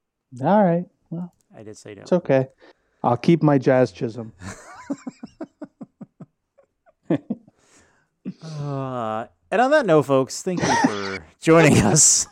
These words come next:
Speaker 2: again this week. <laughs> We appreciate it. Um, if you do like what you hear, uh, please feel free to leave us a review.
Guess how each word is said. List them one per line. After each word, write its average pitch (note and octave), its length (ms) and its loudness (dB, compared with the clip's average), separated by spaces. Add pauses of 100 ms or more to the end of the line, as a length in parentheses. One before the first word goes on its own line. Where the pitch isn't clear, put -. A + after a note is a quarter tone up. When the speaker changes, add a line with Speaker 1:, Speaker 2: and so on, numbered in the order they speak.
(140)
Speaker 2:
again E3+ 240 4
this C#3 220 -4
week. D3+ 500 -8
<laughs> - 40 -20 (1300)
We A#3+ 120 -4
appreciate F#3 540 2
it. - 280 -4 (480)
Um, G#2+ 680 -2
if G3+ 240 -2
you A2+ 320 -12
do C#3 180 -6
like G2+ 200 -2
what G#2+ 100 -4
you G#2 100 -4
hear, A2 380 -2 (240)
uh, F2 360 -6
please F#2+ 280 -16
feel F#2 200 -12
free G2 200 -16
to F2+ 120 -20
leave A2 200 -14
us B2 180 -14
a F3+ 80 -12
review. C4+ 380 -6